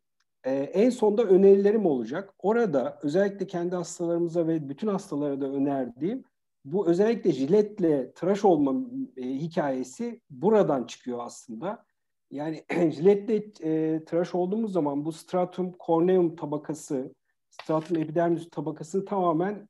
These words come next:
e, bir nevi peeling yapıyorsunuz ve dolayısıyla virüsün, e, yayılması aşağı doğru çok hızlı bir şekilde oluyor. Ama sonuçta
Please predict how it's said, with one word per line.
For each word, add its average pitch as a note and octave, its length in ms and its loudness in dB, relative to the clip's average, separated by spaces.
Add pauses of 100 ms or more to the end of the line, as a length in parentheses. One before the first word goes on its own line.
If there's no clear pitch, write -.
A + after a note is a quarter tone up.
(120)
e, D#3+ 400 -6
bir G3 160 -2
nevi F3 280 -2
peeling F#3+ 440 0
yapıyorsunuz C#3 640 -10
ve D#3+ 160 -2
dolayısıyla E3+ 760 0 (540)
virüsün, G#3 720 0 (180)
e, C3+ 420 -6 (1000)
yayılması D#3+ 840 2
aşağı D#3+ 480 0
doğru C#3+ 460 -4
çok F3 260 -6
hızlı D#3+ 240 0
bir D#3 60 -6
şekilde E3 400 -8
oluyor. C3+ 400 2
Ama G#3 180 -4
sonuçta A3+ 680 -4